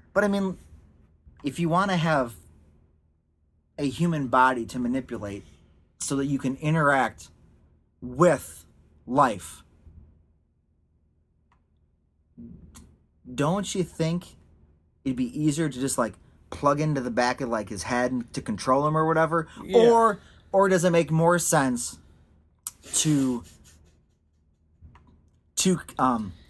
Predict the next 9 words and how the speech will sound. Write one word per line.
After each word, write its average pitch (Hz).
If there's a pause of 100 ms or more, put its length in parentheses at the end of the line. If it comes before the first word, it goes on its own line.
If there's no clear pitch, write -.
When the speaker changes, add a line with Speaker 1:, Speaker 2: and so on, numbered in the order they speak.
(280)
Speaker 1:
hold 123
on, 104 (960)
to 135 (800)
take 160
a 147
torso 180
from 165
a 139
Russian, 143